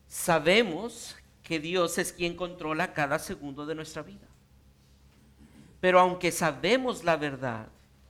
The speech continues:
es tan difícil confiar en esa verdad.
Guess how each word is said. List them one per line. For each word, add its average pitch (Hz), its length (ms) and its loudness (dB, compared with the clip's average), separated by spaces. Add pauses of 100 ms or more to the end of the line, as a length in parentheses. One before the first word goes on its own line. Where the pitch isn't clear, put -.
(1080)
es 165 240 -4
tan 233 260 -4
difícil 170 640 -10
confiar 143 720 -8
en 127 160 -10
esa 123 240 -10
verdad. 120 360 -18